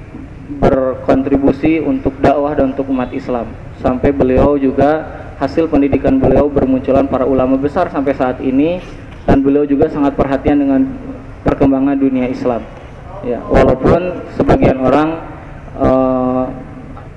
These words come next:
tidak mengambil keseluruhan apa yang beliau sampaikan atau ilmu yang beliau ajarkan. Dan beliau memiliki metode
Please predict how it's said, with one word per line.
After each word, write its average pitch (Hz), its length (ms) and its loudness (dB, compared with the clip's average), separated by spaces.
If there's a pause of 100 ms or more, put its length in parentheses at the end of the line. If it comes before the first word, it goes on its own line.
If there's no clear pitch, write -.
(200)
tidak 143 240 4
mengambil 143 480 2
keseluruhan 139 560 2
apa 135 240 2
yang 131 160 0
beliau 127 240 2
sampaikan 127 480 -2
atau 127 240 -4
ilmu 131 240 4
yang 139 160 2
beliau 127 480 2
ajarkan. 120 480 -4 (160)
Dan 139 240 4
beliau 143 240 4
memiliki 143 640 2 (320)
metode - 480 4